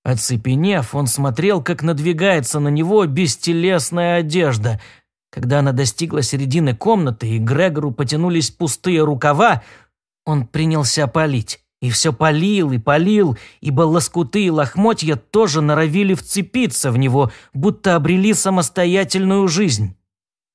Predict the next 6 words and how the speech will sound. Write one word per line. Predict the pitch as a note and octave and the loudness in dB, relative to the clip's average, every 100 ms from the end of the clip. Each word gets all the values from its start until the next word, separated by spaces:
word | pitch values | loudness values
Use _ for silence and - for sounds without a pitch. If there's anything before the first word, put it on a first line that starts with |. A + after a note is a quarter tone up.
| - | -6
Тлеющие | D#3 F#3 F3+ C#3 - C#3 | 0 2 2 0 -2 -4
клочки | D#3 D3+ - E3+ | -2 -2 -2 -6
ткани | A#2+ G#3 A3 E3 | -4 0 2 0
пытались | B2 C#3+ F#3+ F#3+ D#3 - | -2 -2 0 0 0 -2
облепить | F3+ D3 E3+ C3+ F3 F3 | -2 0 0 0 -2 0
лицо, | F3+ D#3+ - C#3+ G#2 | -2 -2 0 0 0